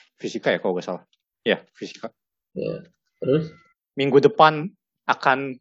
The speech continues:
Speaker 1: mengadakan seminar publik pertamanya setelah Nobel Prize di I C T P.
Speaker 2: Di I C T P. Nih.
Speaker 1: Kayak
Speaker 2: Kalau mau
Speaker 1: mengejutkan gitu loh. Kayak gua kira sebelum minggu depan udah pernah seminar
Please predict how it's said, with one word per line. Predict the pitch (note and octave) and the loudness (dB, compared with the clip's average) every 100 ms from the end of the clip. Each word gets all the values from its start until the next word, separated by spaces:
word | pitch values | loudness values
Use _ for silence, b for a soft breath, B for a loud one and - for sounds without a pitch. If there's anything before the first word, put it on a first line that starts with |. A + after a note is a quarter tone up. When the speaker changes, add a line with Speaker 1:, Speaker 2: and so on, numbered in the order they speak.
| - | -2
Speaker 1:
mengadakan | A#2+ B2 A#2 C#3 C#3 | 0 2 2 0 0
seminar | - B2 B2 B2 A#2+ | -4 -2 2 2 2
publik | C3 A2+ A#2+ | 0 -2 -4
pertamanya | - - A#2+ A2+ B2 | -4 0 0 2 0
setelah | B2+ - A2 | -2 0 0
Nobel | B2 A2+ A2 | 4 4 6
Prize | - B2 - - - _ _ | 4 2 0 -12 -18 _ _
di | B2+ A2+ | -2 0
I | |
C | A#2 | 0
T | - | -2
P. | - F#2 _ _ _ _ | -6 -10 _ _ _ _
Speaker 2:
Di | - - | -8 -6
I | - | -6
C | F#3+ | -8
T | - - | -6 -6
P. | - - - _ _ _ | -8 -16 -20 _ _ _
Nih. | - - - _ _ _ _ - | -12 -12 -14 _ _ _ _ 4
Speaker 1:
Kayak | A#2 B2+ | 4 6
Speaker 2:
Kalau | B2+ | 4
mau | C3 | 2
Speaker 1:
mengejutkan | A2+ - D#3 C#3 | 0 0 0 2
gitu | C3+ C#3+ | 4 6
loh. | - | 4
Kayak | - C3 C#3+ D#3 | 4 4 4 4
gua | C#3+ | 4
kira | C#3 F#3+ G#3 - | 6 6 6 0
sebelum | _ - F#3+ C#3+ D3+ D#3 D#3+ D#3 | _ -4 2 4 2 0 -4 -4
minggu | D3+ C#3+ D3+ | -4 -4 -2
depan | C#3+ G#3+ B3+ D#3+ | 0 0 0 0
udah | C3+ | 0
pernah | - D3+ C#3+ | 0 -2 -4
seminar | E3+ C#3+ C#3+ | -4 0 2